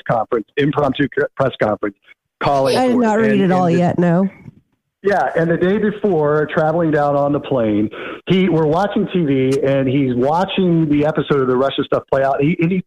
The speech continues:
Speaker 1: said, "I don't understand. Why is the media all over this? Why do they think, you know, Russia's interfering?" Because he legitimately did not have any idea that the Russian interference, or at that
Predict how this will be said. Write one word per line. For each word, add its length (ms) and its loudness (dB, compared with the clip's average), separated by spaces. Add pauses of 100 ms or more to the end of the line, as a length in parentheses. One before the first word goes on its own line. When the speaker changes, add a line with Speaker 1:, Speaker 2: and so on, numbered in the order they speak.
(100)
Speaker 1:
said, 180 0
"I 160 2
don't 220 0
understand. 720 0 (300)
Why 360 0
is 260 0
the 80 0
media 520 2
all 320 0
over 180 0
this? 300 -2 (320)
Why 260 0
do 140 0
they 200 0
think, 260 -2
you 60 0
know, 140 2
Russia's 300 0
interfering?" 340 0
Because 260 -2
he 120 0 (200)
legitimately 680 -2
did 140 -2
not 280 0
have 220 0 (320)
any 180 2
idea 420 0
that 160 -2
the 100 0
Russian 500 0
interference, 560 0
or 80 0
at 60 0
that 180 0